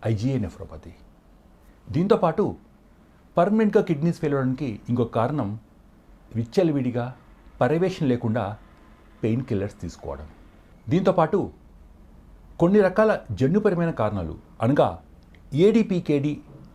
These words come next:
లాంటి కండిషన్స్‌లో కూడా కిడ్నీస్ ఫెయిల్ అవుతూ ఉంటాయి. Therefore, ఒకసారి కిడ్నీస్ ఫెయిల్ అవుతే అది కేవలం పర్మనెంట్ కిడ్నీ ఫెయిల్యూర్, మరెప్పటికీ కిడ్నీస్ రికవరీ కావని భావించుకోకుండా అది టెంపరరీ కిడ్నీ ఫెయిల్యూరా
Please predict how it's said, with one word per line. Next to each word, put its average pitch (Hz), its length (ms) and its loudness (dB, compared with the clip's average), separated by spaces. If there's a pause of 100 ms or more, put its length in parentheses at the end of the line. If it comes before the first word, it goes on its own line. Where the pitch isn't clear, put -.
(120)
లాంటి 131 320 2 (380)
కండిషన్స్‌లో 160 480 0
కూడా 143 240 2 (920)
కిడ్నీస్ 127 320 0
ఫెయిల్ 92 160 0
అవుతూ 85 200 -6
ఉంటాయి. - 320 -16 (460)
Therefore, 160 360 2 (200)
ఒకసారి 220 360 0
కిడ్నీస్ 180 400 -2
ఫెయిల్ 233 160 -2
అవుతే 135 220 -4 (600)
అది 180 140 2
కేవలం 233 380 4
పర్మనెంట్ 175 460 -4
కిడ్నీ 160 240 -4
ఫెయిల్యూర్, 143 400 -4 (580)
మరెప్పటికీ 160 500 2
కిడ్నీస్ 160 400 -2
రికవరీ 143 320 2
కావని 120 360 0
భావించుకోకుండా 107 760 -2 (680)
అది 113 140 0
టెంపరరీ 156 400 0
కిడ్నీ 147 260 -4
ఫెయిల్యూరా 135 420 -6